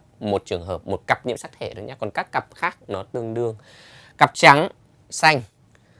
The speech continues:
Và khi trải qua pha S của kỳ trung gian thì cặp trắng nó sẽ tự nhân đôi lên, chiếc trắng nhân đôi lên để tạo thành nhiễm sắc thể kép, gồm hai nhiễm sắc tử hay là hai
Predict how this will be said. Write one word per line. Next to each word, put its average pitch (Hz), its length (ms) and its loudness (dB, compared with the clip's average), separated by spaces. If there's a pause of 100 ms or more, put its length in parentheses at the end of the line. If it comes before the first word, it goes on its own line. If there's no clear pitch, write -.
(140)
Và 143 300 8
khi 247 440 4
trải 160 340 2
qua 165 200 4
pha 165 400 2
S - 400 -4
của 90 140 -4 (140)
kỳ 101 260 0
trung 117 240 -2
gian 117 360 -4 (440)
thì 156 340 6 (300)
cặp 127 200 2
trắng 117 380 0 (160)
nó 101 240 -2
sẽ - 220 -6 (100)
tự 131 140 0
nhân 135 420 2
đôi 151 280 6
lên, 151 340 4 (800)
chiếc - 260 -2
trắng 123 340 0
nhân 139 180 2
đôi 127 180 2
lên 120 180 0
để - 80 -2
tạo - 240 -4
thành 85 280 -6
nhiễm 101 180 0
sắc - 280 -12
thể 76 240 -8 (200)
kép, 160 220 2 (260)
gồm 123 260 4
hai 185 500 -2
nhiễm 147 240 2
sắc - 200 -8 (120)
tử 104 280 0
hay 110 180 -8
là 85 100 -8
hai 110 300 -4